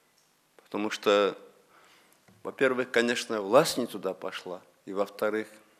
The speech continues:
у людей просто нет веры. И когда у людей нет веры,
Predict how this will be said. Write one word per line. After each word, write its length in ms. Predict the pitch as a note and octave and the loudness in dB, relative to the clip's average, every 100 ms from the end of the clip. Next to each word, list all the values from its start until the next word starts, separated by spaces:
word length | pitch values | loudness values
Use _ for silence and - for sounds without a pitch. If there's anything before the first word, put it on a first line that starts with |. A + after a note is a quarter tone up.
| _ _ - | _ _ -8
у 80 | |
людей 320 | G#2 G#2 A#2 A2+ | -4 -4 -4 -6
просто 400 | A2+ - - G#2+ | -6 -6 -4 -4
нет 260 | B2 A#2+ | -4 -6
веры. 400 | A#2+ D#3 B2 F2+ - - _ _ _ _ _ _ _ _ _ _ _ _ _ _ _ _ _ _ _ _ _ _ - | 0 2 2 -4 -14 -20 _ _ _ _ _ _ _ _ _ _ _ _ _ _ _ _ _ _ _ _ _ _ -10
И 100 | A#2 | 0
когда 440 | C#3+ C#3+ D3 D3 | 4 6 10 8
у 160 | C3 C3 | 8 4
людей 340 | C#3+ C#3+ C#3+ | 4 4 4
нет 320 | B2+ F3 G3+ | 6 6 6
веры, 360 | C3 G#2 F#2 | 2 -2 -2